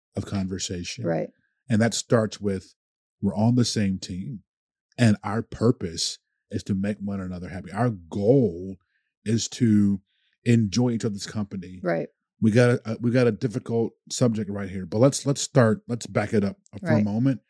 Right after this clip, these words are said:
Speaker 1: Let's start here.
Speaker 2: Set that foundation.
Speaker 1: Let's set the foundation first,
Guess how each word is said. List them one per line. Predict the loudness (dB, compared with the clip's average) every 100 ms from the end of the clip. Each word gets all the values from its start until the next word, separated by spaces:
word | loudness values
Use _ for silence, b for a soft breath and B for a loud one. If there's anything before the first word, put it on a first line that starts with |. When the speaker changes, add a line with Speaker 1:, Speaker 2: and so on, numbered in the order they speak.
| _ _ -4
Speaker 1:
Let's | -2
start | 2 2 2
here. | -4 -8 -8
Speaker 2:
Set | -14 -6 -4 -2
that | -4 -4
foundation. | -6 -6 -6 -6 -10 -8 -6
Speaker 1:
Let's | -6
set | -8
the | -4
foundation | -2 -2 -4 -10 -12
first, | -12 -12 -10